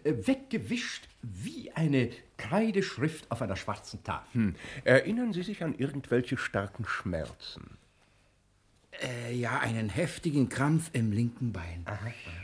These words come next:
Speaker 3: Aber das führt uns allerdings nicht weiter.
Speaker 2: Mhm. Nein, nein, nein, nein, da haben Sie recht. Und, äh, m, keine frische Narbe von irgendeiner Verletzung am Kopf?
Speaker 3: Richtig, Herr Professor, richtig. Hier, hier, hinter meinem linken Ohr. Wollen Sie mal sehen?
Speaker 2: Oh ja,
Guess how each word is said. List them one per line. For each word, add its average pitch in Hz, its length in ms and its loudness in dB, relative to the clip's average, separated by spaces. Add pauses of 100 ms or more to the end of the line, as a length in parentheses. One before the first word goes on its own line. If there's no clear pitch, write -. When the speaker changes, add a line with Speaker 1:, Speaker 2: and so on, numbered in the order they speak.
Speaker 3:
Aber 131 200 4
das 123 160 2
führt 135 180 6
uns 127 120 6
allerdings 110 520 2
nicht 98 220 -2
weiter. 131 280 -4
Speaker 2:
Mhm. 92 60 -4 (100)
Nein, 139 120 10
nein, 160 200 8 (140)
nein, 104 140 -4
nein, 107 120 -8
da 95 100 -4
haben 110 120 -2
Sie 117 60 0
recht. - 260 0 (320)
Und, 127 360 4
äh, 120 360 10
m, 127 500 2 (100)
keine 180 260 2
frische 160 340 2
Narbe 131 400 4
von 127 160 2
irgendeiner 127 360 0
Verletzung 120 400 0
am 123 100 -2
Kopf? - 220 -4 (400)
Speaker 3:
Richtig, 107 360 -8
Herr 101 80 -6
Professor, 98 440 -6
richtig. - 380 -10 (140)
Hier, 131 240 2 (320)
hier, 117 260 2 (160)
hinter 156 300 6
meinem 123 200 8
linken 131 300 4
Ohr. 101 260 -4 (680)
Wollen 92 180 -4
Sie 95 60 -4
mal 101 120 -4
sehen? 113 300 -6 (720)
Speaker 2:
Oh - 80 -20 (580)
ja, - 60 -16